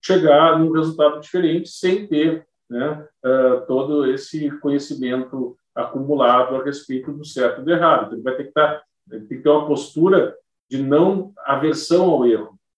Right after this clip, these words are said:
Ele vai ter que ter uma postura de aceitação do erro, de correção de rota e de adequação conforme as necessidades.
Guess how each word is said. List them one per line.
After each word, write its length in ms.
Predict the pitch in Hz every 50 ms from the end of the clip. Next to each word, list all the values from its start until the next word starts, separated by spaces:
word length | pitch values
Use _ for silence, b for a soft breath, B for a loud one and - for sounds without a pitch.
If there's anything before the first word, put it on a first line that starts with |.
| _ _ -
Ele 140 | 110 107 113
vai 180 | 127 127 127
ter 100 | 131 147
que 80 | - 147
ter 80 | -
uma 220 | 143 147 151 147 147
postura 760 | 143 139 139 - - - 151 156 170 185 196 190 175 - - _ _ _ -
de 60 | 147
aceitação 720 | 147 - - 170 160 160 156 147 139 - - 151 151 160
do 180 | 160 147 131 117
erro, 440 | 117 123 143 147 147 160 160 160 _ _ _ _
de 100 | 127 -
correção 540 | - 165 151 143 139 135 - - 143 143 143
de 100 | 135 131
rota 680 | 120 - 117 117 123 139 139 - - 170 165 165 - _ _
e 80 | - 143
de 80 | 151
adequação 600 | 156 - 151 156 160 160 156 143 - - 151 156 156
conforme 420 | 165 165 160 160 156 151 151 156
as 80 | 151 151
necessidades. 880 | 151 151 - 143 143 - - 151 143 131 123 113 - - - - _